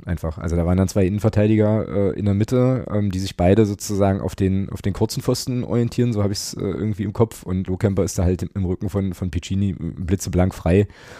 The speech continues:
und muss den halt nur einnicken. Ja, also, äh, so, also aus meiner Perspektive sowohl Flanke als eben auch, äh, Abschluss überhaupt nicht verteidigt. Ich glaube, so frei steht Lohkemper im Training nicht. Ähm,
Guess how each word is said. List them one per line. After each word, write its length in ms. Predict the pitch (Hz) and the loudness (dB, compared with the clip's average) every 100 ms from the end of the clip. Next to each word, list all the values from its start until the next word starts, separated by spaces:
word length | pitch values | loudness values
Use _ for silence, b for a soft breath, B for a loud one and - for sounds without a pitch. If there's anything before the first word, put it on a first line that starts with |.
| B B | B B
und 100 | 98 | -2
muss 140 | 98 - | 0 2
den 120 | 92 | 4
halt 140 | 90 | 4
nur 80 | 92 | 4
einnicken. 480 | 69 92 82 76 80 | 2 2 0 -2 -6
Ja, 200 | 85 85 | 0 0
also, 440 | - 87 82 85 - | 2 2 2 0 0
äh, 380 | 92 85 71 | 0 0 -2
so, 220 | 85 92 80 | -2 -4 -2
also 200 | 87 73 | -6 -6
aus 120 | - | -4
meiner 320 | 85 98 104 | 0 4 4
Perspektive 640 | 87 101 - 92 104 98 | 4 0 0 -4 -2 -2
sowohl 260 | 90 90 92 | -2 -2 -2
Flanke 460 | - 82 92 104 - | -2 -4 0 -2 -2
als 160 | 85 | -6
eben 180 | - 95 | -4 -4
auch, 240 | 87 - - - | -6 -8 -18 -12
äh, 140 | 71 | -10
Abschluss 600 | - 90 - 117 107 - - - | -8 -8 -4 -2 -2 -6 -14 -16
überhaupt 440 | - 98 92 98 - | -2 2 4 2 -2
nicht 140 | 110 | -4
verteidigt. 600 | 101 - 104 131 - - | -2 0 2 2 -2 -10
Ich 200 | 82 - | -10 -8
glaube, 180 | 90 87 | -8 -4
so 120 | 92 | -6
frei 200 | - 95 | -2 -2
steht 200 | - 98 | 0 -2
Lohkemper 300 | 92 104 90 | -2 -2 0
im 80 | 90 | -4
Training 280 | - 107 120 | -2 -4 -2
nicht. 180 | 117 _ B B B B B B B B _ 247 240 - - | -6 _ B B B B B B B B _ -20 -20 -10 -4
Ähm, 460 | - 101 95 92 | 0 2 2 -2